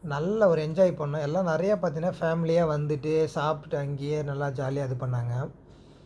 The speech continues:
பசங்கள்லாம் ஜாலியா போயிட்டு குளிச்சுட்டு இருந்தாங்க கொஞ்ச நேரம். பார்த்தீங்கன்னா, அந்த ஈவினிங்னால அந்த கடலினுடைய அலை வந்து அது நல்லா ரொம்ப ஸ்பீடா இருந்துச்சு. So, அதனால வந்து அப்படியே just இது பண்ணாங்க. இதனால என்னன்னு பார்த்தீங்கன்னா,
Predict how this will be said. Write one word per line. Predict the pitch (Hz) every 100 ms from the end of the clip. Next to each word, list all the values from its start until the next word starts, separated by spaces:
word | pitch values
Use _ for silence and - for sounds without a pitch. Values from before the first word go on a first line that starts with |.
| - - - - -
பசங்கள்லாம் | 160 170 156 156
ஜாலியா | 147 156
போயிட்டு | 156 156 -
குளிச்சுட்டு | 170 170 156
இருந்தாங்க | 143 131
கொஞ்ச | 127
நேரம். | 131 135 143
பார்த்தீங்கன்னா, | 131 147 151
அந்த | 143
ஈவினிங்னால | 151 196 208 175 175
அந்த | 175 156
கடலினுடைய | 151 170 175 160 143 135 131 127 123 120 120
அலை | 127 185
வந்து | 151 156
அது | 131 123
நல்லா | 139 143 151
ரொம்ப | 139 143 156
ஸ்பீடா | - 151 143
இருந்துச்சு. | 139 123 113 127 160 - - - - - - - - - - - - - - - - - - - -
So, | - 180 160 156
அதனால | 147 143 143 160
வந்து | 143 143
அப்படியே | 139 147
just | 143 143 160
இது | 139
பண்ணாங்க. | 143 135 127 127 185 - - 170 156 - - - - - - - - - 147
இதனால | 135 170 156
என்னன்னு | 160 175
பார்த்தீங்கன்னா, | 160 135 139 131 156